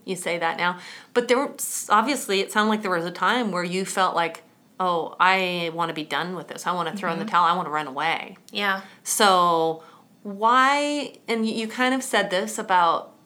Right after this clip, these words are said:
Speaker 1: once you get through it, the, you know, the past things kind of pale, but why did you persevere? Why didn't you just say, "It would be way easier not to be married"?
Speaker 2: Well, uh, cr-,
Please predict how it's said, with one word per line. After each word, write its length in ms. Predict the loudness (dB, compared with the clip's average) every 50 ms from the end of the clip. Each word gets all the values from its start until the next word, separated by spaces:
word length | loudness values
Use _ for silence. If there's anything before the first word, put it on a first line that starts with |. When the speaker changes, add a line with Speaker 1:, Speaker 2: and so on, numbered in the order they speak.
| _ _
Speaker 1:
once 360 | -12 -6 -4 -2 -2 -2 -4 -4
you 60 | -4
get 160 | -4 -4 -4
through 140 | -4 -4 -4
it, 140 | -4 -4 -6
the, 100 | -6 -6
you 60 | -4 -2
know, 180 | -2 -2 -2
the 100 | -2 -4
past 460 | -4 -2 0 0 0 -2 -6 -12 -14 -18 _ _ _ _ _ -20 -20 _ _ _ _ _ _ _ _
things 440 | -6 -4 -4 -4 -4 -6 -8 -10 -10
kind 180 | -8 -6 -6 -6
of 160 | -6 -8 -12 -20 _
pale, 680 | -20 -20 -12 -6 -4 -2 0 0 2 0 0 -2 -4 -6 -12 -20 -12 -4
but 100 | 0 4
why 160 | 4 4 4 4
did 160 | 2 0 -2
you 60 | -2
persevere? 460 | -2 -4 -4 -4 -2 0 0 0 2
Why 220 | 2 4 4 4 4
didn't 180 | 2 0 0
you 100 | 0 0
just 260 | 0 0 -2 -2 -2
say, 460 | 0 0 2 2 0 -2 -4 -8 -10 -14 -20 _ _ _ _ _ _ _ -20 -20 _ _ _ -4
"It 40 | -4
would 120 | -2 0
be 100 | 0 0
way 180 | 0 2 0 0
easier 380 | 0 -2 -4 -4 -4 -4 -2
not 240 | 0 0 0 0 -2
to 80 | -4 -8
be 120 | -8 -6
married"? 440 | -4 -4 -4 -4 -4 -4 -6 -12 -18 -20 _ _ _ _ _ _ _ _ _ _ _ _ _ _ _ -20 -20 -20 -20 -20 -20 -20 -20 -20 -20 -20 -20 -20 _ _ _
Speaker 2:
Well, 480 | 0 2 4 6 4 4 2 0 -2 -6 -16 -20 -20 _ _ _ _ _ _ 0
uh, 400 | 2 4 4 4 2 0 -4 -8 -14 _ _ _ -20 -18 -8
cr-, 120 | -6 -6